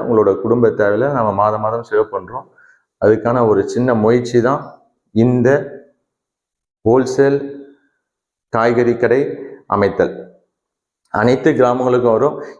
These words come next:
எல்லாரும் ஒரு, ஒரு, ஒரு தனி, ஒரு வீடு மட்டும் தனியா அந்த மேட்டுல இருக்கு, மேட்டை விட்டு கீழே இறங்கி இருக்கு, அரை கிலோமீட்டர் இருக்கு, ஒரு கிலோமீட்டர் இருக்குனாலும் நம்ம வண்டி அவங்களுக்கும் போகும்.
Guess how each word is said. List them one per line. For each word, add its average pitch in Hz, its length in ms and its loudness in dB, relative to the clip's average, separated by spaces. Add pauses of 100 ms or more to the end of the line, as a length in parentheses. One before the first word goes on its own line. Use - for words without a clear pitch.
எல்லாரும் 127 460 4
ஒரு, 110 300 4
ஒரு, 135 220 2
ஒரு 143 240 2
தனி, 143 240 0
ஒரு 156 320 4
வீடு 165 220 0
மட்டும் 165 200 -4
தனியா 139 380 0
அந்த 131 120 -4
மேட்டுல 120 320 0
இருக்கு, 113 300 -10
மேட்டை 120 320 2
விட்டு 120 200 -8
கீழே 123 180 2
இறங்கி 113 180 -6
இருக்கு, 104 220 -4
அரை 113 200 0
கிலோமீட்டர் 127 300 -2
இருக்கு, 107 180 -2
ஒரு 120 140 2
கிலோமீட்டர் 127 320 -4
இருக்குனாலும் 117 400 -4 (440)
நம்ம 117 240 2
வண்டி 117 680 -2 (680)
அவங்களுக்கும் 135 520 0
போகும். 113 640 0